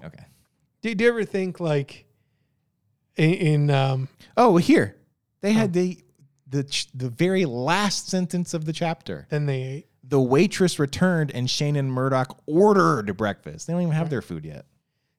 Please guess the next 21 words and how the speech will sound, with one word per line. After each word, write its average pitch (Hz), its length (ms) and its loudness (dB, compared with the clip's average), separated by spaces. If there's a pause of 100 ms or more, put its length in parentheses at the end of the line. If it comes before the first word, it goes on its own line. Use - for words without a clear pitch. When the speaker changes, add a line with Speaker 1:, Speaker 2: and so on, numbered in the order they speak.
(100)
Speaker 2:
No, 302 160 -4
no, 262 220 4
no. 233 140 0
That, 196 240 -4
that, 208 180 -2
that's 196 160 -4
what 185 80 -6
I'm 165 60 -8
saying. 190 160 -6
The 160 60 -4
whole 175 100 -6
time 190 220 -4
I'm 147 120 2
like, 139 380 0
Speaker 1:
Well, 190 100 2
that's 320 140 0
where 349 80 2
the 330 60 -2
chapter 381 380 2
ends. 180 220 0 (200)
Speaker 2:
w-, - 120 -20